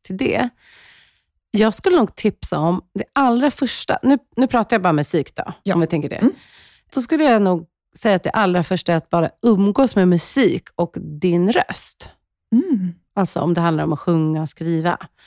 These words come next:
Speaker 2: Mm.
Speaker 1: Så jag skulle nog börja med att hämta inspiration faktiskt på den.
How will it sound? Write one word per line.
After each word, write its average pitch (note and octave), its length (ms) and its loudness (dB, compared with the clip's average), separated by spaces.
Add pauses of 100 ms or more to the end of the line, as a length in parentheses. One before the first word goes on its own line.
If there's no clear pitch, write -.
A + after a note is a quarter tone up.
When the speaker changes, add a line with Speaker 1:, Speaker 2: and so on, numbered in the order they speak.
(140)
Speaker 2:
Mm. A#3+ 320 0 (240)
Speaker 1:
Så F#3 580 0 (180)
jag F#3+ 140 -2
skulle C4+ 220 0
nog G#3 200 2
börja E3+ 320 2
med D#3+ 140 0
att - 80 -6
hämta E3+ 340 0
inspiration E3+ 880 -2 (100)
faktiskt - 580 -12 (100)
på F#3 80 -2
den. C#3 300 -2